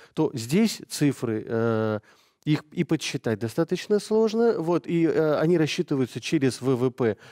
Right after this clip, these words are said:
через структуру В В П энергоносителей и прочего, да, и я абсолютно уверен, да, что даже одиннадцать миллиардов, да, здесь называть это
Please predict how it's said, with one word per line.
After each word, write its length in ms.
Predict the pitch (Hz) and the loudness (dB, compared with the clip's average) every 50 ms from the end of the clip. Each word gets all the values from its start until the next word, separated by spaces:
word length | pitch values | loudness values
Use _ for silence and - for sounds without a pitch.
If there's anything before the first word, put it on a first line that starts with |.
| - - | -20 -16
через 320 | - - 165 160 139 143 - | -6 -2 0 0 0 0 -2
структуру 540 | - - 156 151 - - - 156 139 131 123 | -2 -4 -4 -4 -2 -2 0 2 2 2 2
В 160 | 117 131 131 | 2 0 0
В 140 | 120 135 131 | 0 0 0
П 180 | - 139 123 | 0 0 0
энергоносителей 1120 | 117 113 127 123 117 120 123 123 131 127 - - 123 117 104 - - 113 101 104 101 95 _ - - _ - | 0 0 0 -2 0 0 0 0 0 -2 -2 -2 -4 -4 -2 -2 -4 -4 -4 -4 -6 -6 _ -16 -8 _ -4
и 60 | 143 | -2
прочего, 520 | 135 - 208 254 269 - - 208 160 160 | 0 0 2 2 2 0 0 -2 0 0
да, 120 | 147 170 202 | 0 0 0
и 160 | 190 156 170 | 2 2 2
я 400 | 156 156 143 143 160 160 156 - | 2 0 0 0 0 0 0 0
абсолютно 580 | 147 - - - 160 160 180 214 208 - 180 | -2 -2 -2 -2 0 0 0 0 0 0 0
уверен, 460 | 160 - 147 135 135 135 123 117 113 110 | 0 0 0 0 2 2 2 2 0 0
да, 120 | - 143 | -2 -4
что 200 | - - - 117 - - - - | -4 -4 -6 -6 -6 -8 -20 -8
даже 240 | - 147 165 143 147 | -4 -2 -2 0 -2
одиннадцать 720 | - - 139 135 127 143 202 233 247 208 - - 151 - - | -2 0 -2 -2 0 0 2 2 2 2 2 0 -2 0 0
миллиардов, 540 | 143 135 123 123 117 110 104 113 110 110 | 0 2 2 0 0 -2 -2 -4 -4 -2
да, 100 | 120 147 | -2 -2
здесь 300 | 147 120 127 131 120 - | -2 0 0 -2 -2 0
называть 400 | 147 147 123 139 151 185 202 - | -2 -2 0 0 0 0 -2 -2
это 320 | - - 143 - - 139 | -2 -4 -2 -2 -2 -6